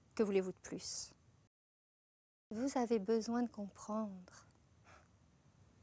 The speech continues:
Comme je vous comprends. Mais qu'est-ce que vous voulez comprendre au juste ? Voilà une belle réponse.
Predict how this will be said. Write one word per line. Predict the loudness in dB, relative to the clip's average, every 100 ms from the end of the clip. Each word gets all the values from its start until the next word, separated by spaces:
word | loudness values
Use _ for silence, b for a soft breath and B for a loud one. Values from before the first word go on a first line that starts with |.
| -20 -20 -20 b b b b b b b -20 -20 _ _ _ -6
Comme | 0 2
je | 2 -2
vous | -2
comprends. | -6 -6 -8 -12 -14 -20 B B B B B B -20 _ -20 -20 -20 -20 -20 -20 -20 -10
Mais | -2
qu'est-ce | -2 0
que | -4
vous | -2
voulez | -4
comprendre | -2 -6 -4 -4 -4
au | -6
juste ? | -6 -8 -8 -8 -12 _ _ -20 -20 -20 -20 -20 -20 _ -20 -20 -20 -20 -20 -20 -20 -20 -20 -20 -20 -20 -6
Voilà | 0 4
une | 4 4
belle | -2
réponse. | -4 -8 -8 -8 -6 -8 -8